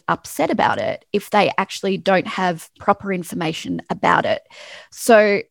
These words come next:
the argument really is a false argument. It needs to stop. That information needs to be out there. There needs to be openness and transparency.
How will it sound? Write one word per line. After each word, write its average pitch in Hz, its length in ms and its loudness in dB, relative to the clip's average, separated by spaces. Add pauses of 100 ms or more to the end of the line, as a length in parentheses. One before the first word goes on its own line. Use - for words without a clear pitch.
(240)
the 240 120 4
argument 254 480 2
really 180 500 -2
is 175 340 -6
a - 60 -4
false 165 340 -2
argument. 113 560 -2
It - 140 -2
needs 202 260 -4
to 185 80 -10
stop. - 440 0
That - 180 2
information 190 640 -2
needs 180 280 -4
to - 60 -12
be 180 140 0
out - 220 0
there. - 320 2
There 202 80 -2
needs 185 240 -6
to - 80 -16
be 175 360 -2
openness 175 520 -2
and 170 200 -8
transparency. 196 920 -4